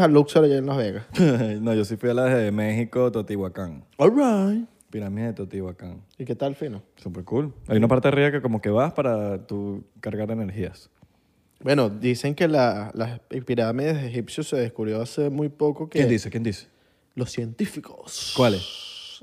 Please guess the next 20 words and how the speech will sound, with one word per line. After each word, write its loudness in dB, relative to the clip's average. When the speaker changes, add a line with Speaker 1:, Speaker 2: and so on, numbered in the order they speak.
Speaker 1:
No, -4
lo-, -2
unos -2
científicos 0
por 0
ahí, 2
pero -6
no -6
te -16
sé -2
decir 0
los 0
nombres. -4
Speaker 2:
Mm, -8
no -6
sé -4
si -2
científicos, 2
los 0
ar-, -4